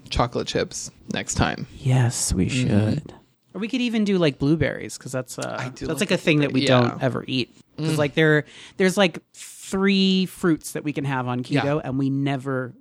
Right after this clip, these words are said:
Speaker 2: like, we never
Speaker 1: Mm-hmm.
Speaker 2: even go near them.
Speaker 1: No.
Speaker 2: <laughs> So maybe we should do that.
Speaker 1: Mm.
Speaker 2: Um, the other recipe is a kale pizza crust. And before you poo-poo it,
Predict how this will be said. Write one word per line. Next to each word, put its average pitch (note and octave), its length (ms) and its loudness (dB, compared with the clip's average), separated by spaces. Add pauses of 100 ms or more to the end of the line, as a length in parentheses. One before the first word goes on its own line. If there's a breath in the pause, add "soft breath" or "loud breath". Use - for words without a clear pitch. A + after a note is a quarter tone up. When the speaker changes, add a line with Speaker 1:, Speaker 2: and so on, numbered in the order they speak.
(120)
Speaker 2:
like, E3+ 200 0 (120)
we G#3 100 4
never A3 180 4
Speaker 1:
Mm-hmm. A3+ 40 4
Speaker 2:
even G3 160 4
go D#3 80 6
near C3+ 300 4
them. A2+ 420 -8
Speaker 1:
No. - 80 6
Speaker 2:
<laughs> - 500 0
So F3 200 -6
maybe D#3 260 0
we D3 100 0
should B2+ 160 -10
do B2+ 120 -8
that. A#2+ 240 -6 (160)
Speaker 1:
Mm. D#3 260 0 (380 loud breath)
Speaker 2:
Um, D#3 260 2
the E3 140 2
other G#3+ 160 2
recipe F#3 600 2
is C#3+ 680 2
a C3+ 280 -4 (120)
kale E3 460 2
pizza - 360 -4
crust. - 540 -6 (440 loud breath)
And A#2 320 -4
before C#3+ 440 -4
you E3 160 -2
poo-poo - 380 2
it, - 200 -6